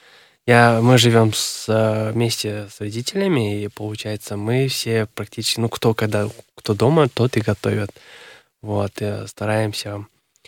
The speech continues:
э, по очереди, так сказать, готовить. Но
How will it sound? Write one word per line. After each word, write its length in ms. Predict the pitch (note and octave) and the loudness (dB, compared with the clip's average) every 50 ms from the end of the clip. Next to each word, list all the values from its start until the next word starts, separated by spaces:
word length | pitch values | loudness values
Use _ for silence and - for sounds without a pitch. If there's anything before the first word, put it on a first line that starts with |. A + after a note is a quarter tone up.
| _ _ _ _ _ | _ _ _ _ _
э, 540 | G#2+ G#2 G#2 G#2 G#2 G#2+ G#2 G#2+ A2 G#2+ G#2+ A2 | -10 -8 -8 -8 -8 -8 -8 -8 -10 -10 -12 -8
по 80 | - G#2+ | -6 -4
очереди, 600 | G#2 G#2 G#2 G#2 - - - G#2 G#2 G#2 - G2+ | -2 -2 -2 -2 -2 -4 -4 -4 -4 -6 -8 -8
так 160 | - A#2+ A#2 | -8 -8 -10
сказать, 380 | - - - G2+ G2+ G2+ G2 - | -10 -12 -12 -12 -12 -12 -12 -14
готовить. 500 | - A#2 - - G#2 G#2 G#2 G#2 - - | -18 -16 -14 -12 -12 -10 -12 -12 -12 -12
Но 440 | - A2 G#2+ G#2 G#2 G#2 G#2+ G#2 G#2+ | -10 -8 -8 -8 -8 -8 -10 -10 -12